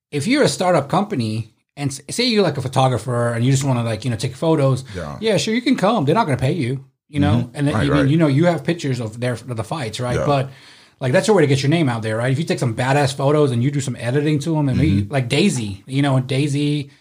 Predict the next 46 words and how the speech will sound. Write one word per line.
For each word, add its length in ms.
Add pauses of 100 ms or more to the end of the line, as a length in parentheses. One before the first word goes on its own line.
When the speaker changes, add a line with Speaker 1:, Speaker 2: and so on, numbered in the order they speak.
(240)
Speaker 1:
and 140
Jeremy 240
Lehman. 460 (240)
Speaker 2:
Yeah, 200
yeah, 220 (120)
yeah. 120
Speaker 1:
You 100
know, 320 (240)
Daisy's 380
photos 480 (120)
are 120
good. 400 (420)
Speaker 2:
Mm-hmm. 140
Speaker 1:
They're 120
really 240
good. 320
You 80
know, 100
you 80
see 200
'em 200
when 140
she 140
posts 320
them 260
Speaker 2:
Mm-hmm. 80
Speaker 1:
and 100
stuff 200
like 120
that. 240 (560)
But, 120
like, 320 (560)
you 100
know, 60
Jeremy's 320
are 60
good 200
too, 420 (180)
but 420 (180)
I 100
think 140
there's 140
a 40
differential 720
between 340
hers 520